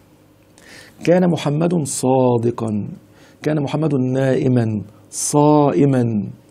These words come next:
قائما، ده الحدث. عايز تحفظها بقى إن كان ناقصة عشان محتاجة خبر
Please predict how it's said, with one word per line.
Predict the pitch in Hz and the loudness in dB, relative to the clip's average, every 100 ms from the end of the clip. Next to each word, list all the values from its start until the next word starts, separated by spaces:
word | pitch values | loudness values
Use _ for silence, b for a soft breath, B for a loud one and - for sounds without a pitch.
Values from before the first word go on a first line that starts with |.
| _ | _
قائما، | - 143 151 147 175 143 135 123 107 - B B B 127 | -2 2 4 4 4 2 2 2 0 -4 B B B 4
ده | 180 | 4
الحدث. | 165 151 120 - - - _ _ _ _ _ - - - B B B B B - | 4 2 2 -2 -16 -20 _ _ _ _ _ -20 -20 -20 B B B B B 0
عايز | 269 - | 2 2
تحفظها | 185 - 196 165 | -2 2 4 6
بقى | 147 160 143 - _ - | 4 2 -2 -10 _ -2
إن | 139 131 | 0 2
كان | 131 143 127 107 110 - _ _ - | 4 4 2 -2 -8 -16 _ _ -2
ناقصة | 135 127 151 - | 0 2 0 0
عشان | 113 - 143 | -2 -2 -2
محتاجة | 135 - - - 165 160 151 | -2 -6 -4 6 8 8 6
خبر | 156 151 175 | 4 2 0